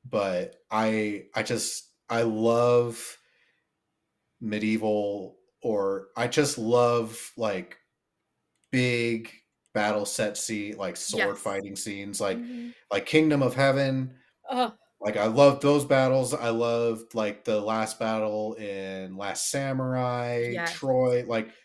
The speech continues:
Speaker 1: I love these cinematic moments. They're really great.
Speaker 2: Mm-hmm.
Speaker 1: And, like, even though in a way they're all the same, they're
Speaker 2: Mm-hmm.
Speaker 1: all unique in their own way.
Speaker 2: Mm-hmm.
Speaker 1: So I, I really love that scene.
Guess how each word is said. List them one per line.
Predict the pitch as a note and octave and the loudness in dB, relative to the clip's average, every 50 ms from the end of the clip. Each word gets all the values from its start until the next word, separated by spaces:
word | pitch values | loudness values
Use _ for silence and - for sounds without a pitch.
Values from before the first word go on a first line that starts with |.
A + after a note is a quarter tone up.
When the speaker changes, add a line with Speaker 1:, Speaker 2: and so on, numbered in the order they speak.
| _ _ - | _ _ -4
Speaker 1:
I | A#2 A#2 | -2 -2
love | A#2 A#2+ C3 C#3+ D3+ D#3 D3+ D#3 D3+ C3+ C3+ - - _ _ _ _ _ _ _ _ _ | -2 -2 0 2 4 6 6 4 2 0 -6 -12 -18 _ _ _ _ _ _ _ _ _
these | C#3+ B2+ A#2+ A2+ - - | -6 -4 -2 -2 -2 -2
cinematic | C#3+ B2+ A#2 A2+ G#2+ G#2 G#2 G#2 G2 F#2 F#2+ | -2 -2 -2 -2 -4 -4 -4 -4 -6 -8 -8
moments. | G2 F#2+ F#2+ F#2+ G2 F#2+ F#2+ F#2+ - - - | -8 -8 -8 -6 -6 -8 -8 -8 -10 -8 -4
They're | - G2 G2 | -2 -2 -2
really | G2 G2+ G#2+ A#2 A#2 A#2 A2 | -2 -4 -2 0 0 0 0
great. | A2 A2 G#2+ G2 F#2+ F#2+ F#2+ F#2+ F#2+ F#2 - - - - - - | -4 -4 -4 -4 -4 -4 -4 -6 -8 -8 -8 -8 -10 -10 -10 -14
Speaker 2:
Mm-hmm. | F#3 F3+ F#3 G3 F#3 F3+ F3 _ _ | -16 -14 -14 -14 -16 -16 -20 _ _
Speaker 1:
And, | A#2+ A#2+ A#2 | -2 -2 0
like, | A2+ A2 G#2+ - - | 0 -2 -2 -4 0
even | D3+ D3 C#3+ D3+ D3 C#3+ | 2 2 4 4 2 4
though | C3+ C3 B2+ B2+ A#2+ A#2 A2+ A2 A2 G#2+ G#2+ - _ _ _ _ | 4 6 6 6 6 4 2 0 -4 -6 -8 -10 _ _ _ _
in | - B2+ A#2+ | -4 -2 -2
a | A2 | 0
way | G#2 A2 A2 A2+ A2+ | 0 0 0 0 0
they're | A#2 A2 G2+ G2+ | 0 -2 -2 -2
all | G2+ G#2 G#2 G2+ | -2 -2 -2 -2
the | G2+ | -4
same, | - - A2 G2 G2+ G#2 G#2+ A2+ G#2+ G2+ - | -6 -4 -4 -4 -4 -4 -4 -6 -8 -6 -4
they're | A2 G2+ G#2 | -4 -4 -4
Speaker 2:
Mm-hmm. | G#2 G2+ | -2 -2
Speaker 1:
all | G2 G2+ G#2 G#2 G#2 G#2 G#2 G2+ G2+ F#2+ F#2+ - _ _ _ _ _ _ - | -2 0 0 0 0 0 0 0 -2 -2 -6 -10 _ _ _ _ _ _ -14
unique | G#2 G2 G2+ A#2 C3 C3 D3+ | -14 -10 -6 -6 -6 -4 -4
in | C#3+ | -4
their | C#3+ C#3 C#3 C#3 | -4 -4 -4 -4
own | C#3 C#3 C#3 | -4 -4 -6
way. | C#3 C#3+ C#3 C#3 C#3+ C#3 - _ _ _ _ A3 | -6 -6 -6 -6 -8 -10 -12 _ _ _ _ -10
Speaker 2:
Mm-hmm. | G#3+ F#3+ G3+ | -8 -6 -6
Speaker 1:
So | G#3+ G3+ B2+ A#2 | -2 0 0 2
I, | A#2 A#2 A#2 A2+ | 2 0 0 -2
I | A2 G#2+ A2 | -2 -4 -4
really | A2 G#2+ A2 A#2 C3 C#3 C#3 B2+ A#2+ | -4 -4 -6 -4 -2 0 0 0 0
love | A2 G2+ G2+ G2 G2 - | -2 -2 -4 -6 -6 -6
that | G2+ F2+ F2 F2+ - | -8 -10 -10 -10 -10
scene. | - - G2 F#2+ F#2 F2+ F2 F2+ | -10 -10 -10 -10 -12 -12 -14 -18